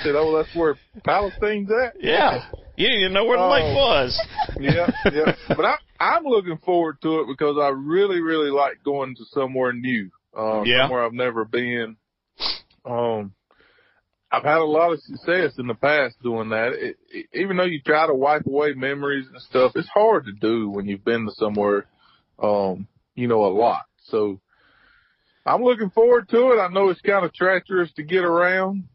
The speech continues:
Speaker 1: Um,
Speaker 2: <laughs> So the locals say. <laughs>
Speaker 1: But, yeah, but, you know, we,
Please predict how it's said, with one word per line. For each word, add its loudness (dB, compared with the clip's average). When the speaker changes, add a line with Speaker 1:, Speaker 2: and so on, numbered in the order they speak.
Speaker 1:
Um, 0
Speaker 2:
<laughs> 2
So 4
the 2
locals 2
say. 2
<laughs> -6
Speaker 1:
But, 4
yeah, 4
but, 4
you -2
know, 2
we, -2